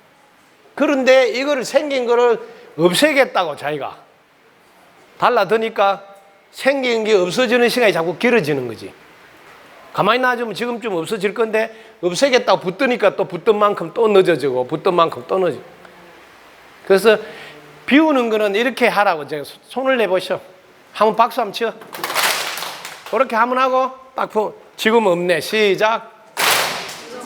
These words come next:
자, 한 번 더. 지금 없네. 지금 없어. 그럼 다 비워진 거잖아요.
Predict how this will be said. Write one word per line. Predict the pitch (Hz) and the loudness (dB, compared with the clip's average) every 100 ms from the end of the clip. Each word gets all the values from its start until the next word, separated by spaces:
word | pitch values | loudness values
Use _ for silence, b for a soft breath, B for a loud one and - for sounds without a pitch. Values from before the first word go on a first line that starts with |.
| 226 - 196 185 190 - 214 - 175 - - - - - - - - - - - - - | -10 -8 -6 -4 -4 -4 -4 -6 -8 -10 -16 -20 -20 -20 -20 -20 -20 -20 -20 -20 -20 -6
자, | 156 160 | 0 2
한 | |
번 | 220 | 4
더. | 208 254 247 - - - - - - - - - - - - - | 6 6 2 -6 -18 -14 -6 -2 0 0 -2 -8 -12 -16 -18 -6
지금 | - 233 233 196 | 0 4 4 2
없네. | 180 170 156 117 - - - - - _ - 214 | -4 -4 -6 -6 -14 -20 -20 -20 -20 _ -16 -10
지금 | 269 269 | -6 -4
없어. | 233 156 233 | -4 -2 -2
그럼 | 165 208 185 | 0 -2 0
다 | 160 | -2
비워진 | 180 233 175 214 | 0 0 0 2
거잖아요. | 214 175 127 123 | 2 2 -2 -8